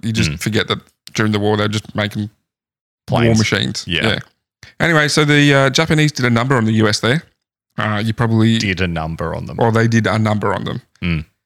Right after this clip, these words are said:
Speaker 1: You, you do probably know
Speaker 2: Got 'em.
Speaker 1: there's, like, a well-known photo of the U S S Arizona, like, on fire and sinking. Do you know the photo I'm thinking of? Like,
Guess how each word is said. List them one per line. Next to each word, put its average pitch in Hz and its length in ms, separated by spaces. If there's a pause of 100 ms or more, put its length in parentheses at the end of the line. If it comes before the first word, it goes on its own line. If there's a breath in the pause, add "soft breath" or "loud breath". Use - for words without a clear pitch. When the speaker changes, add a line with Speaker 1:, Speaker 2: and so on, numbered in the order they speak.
(200)
Speaker 1:
You, 120 260
you 131 140
do 135 200
probably 120 380
know 110 300 (400)
Speaker 2:
Got 160 220
'em. 143 160 (120)
Speaker 1:
there's, 110 220
like, 110 160
a 117 40
well-known 110 640
photo 113 560 (140)
of 113 160
the 110 60
U 110 160
S 110 140
S 110 200
Arizona, 113 560 (500)
like, 110 200 (340)
on 110 180
fire 110 400
and 113 160
sinking. 123 360
Do 113 60
you 113 60
know 110 140
the 107 80
photo 107 260
I'm 107 100
thinking 113 240
of? 147 260
Like, - 140